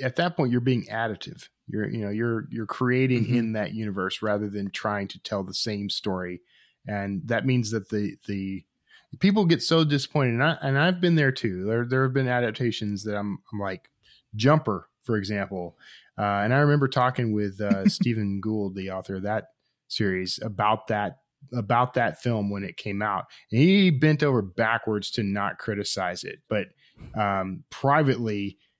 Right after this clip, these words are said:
Speaker 1: you know, he's like, y-, you know, he didn't like it. And he didn't like what, what they did with it, but he didn't have any control over that.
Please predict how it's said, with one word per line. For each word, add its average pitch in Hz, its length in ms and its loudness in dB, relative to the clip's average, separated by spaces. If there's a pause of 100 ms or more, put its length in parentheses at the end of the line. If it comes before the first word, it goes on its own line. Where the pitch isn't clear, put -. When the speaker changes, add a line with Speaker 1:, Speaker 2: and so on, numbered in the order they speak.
(160)
Speaker 1:
you 110 140 -2
know, 98 340 -2 (140)
he's 113 200 -2
like, 104 260 -2 (100)
y-, 123 260 -8
you 123 220 -4
know, 98 260 -4 (240)
he 123 400 0
didn't 131 340 2
like 160 300 2
it. 90 140 -4
And 110 80 -6
he 110 100 0
didn't 123 160 4
like 127 240 2
what, 127 300 0
what 120 160 0
they 110 100 -2
did 147 240 0
with 123 160 0
it, 95 80 -4
but 104 140 -4
he 110 140 -2
didn't 110 160 -4
have 107 200 -4
any 98 140 -6
control 120 480 -2
over 92 240 -2
that. 90 320 -6